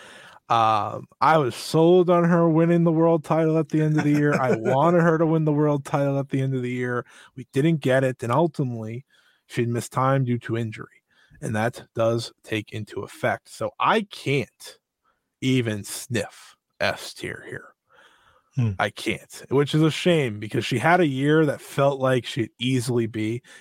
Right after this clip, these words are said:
Speaker 1: in that class, but it's just not to be.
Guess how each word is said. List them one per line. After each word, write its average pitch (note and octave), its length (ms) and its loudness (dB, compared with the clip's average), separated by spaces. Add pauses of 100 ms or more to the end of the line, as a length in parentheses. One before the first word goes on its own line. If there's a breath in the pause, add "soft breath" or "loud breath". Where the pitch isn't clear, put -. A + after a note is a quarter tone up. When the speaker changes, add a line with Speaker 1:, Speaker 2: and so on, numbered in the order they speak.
(140 loud breath)
Speaker 1:
in A#2 240 0
that G#2+ 240 -2
class, G#2 560 -4
but G2+ 160 -6 (100)
it's - 200 -18
just - 320 -14
not B2+ 420 -2 (320 loud breath)
to - 80 -4
be. G#2+ 360 -2